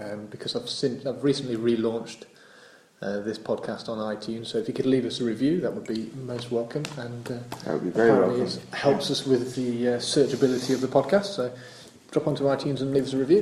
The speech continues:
Speaker 1: and tell us whether you like it or not. Um, if you don't like it, shut up. No,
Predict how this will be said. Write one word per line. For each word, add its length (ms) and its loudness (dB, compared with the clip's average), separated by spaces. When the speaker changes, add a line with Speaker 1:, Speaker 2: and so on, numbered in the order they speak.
Speaker 1:
and 300 -8
tell 160 -2
us 100 -6
whether 160 0
you 140 0
like 240 2
it 80 -4
or 80 -2
not. 160 -6
Um, 360 -6
if 140 -6
you 40 0
don't 140 2
like 220 0
it, 100 2
shut 160 0
up. 180 0
No, 200 -4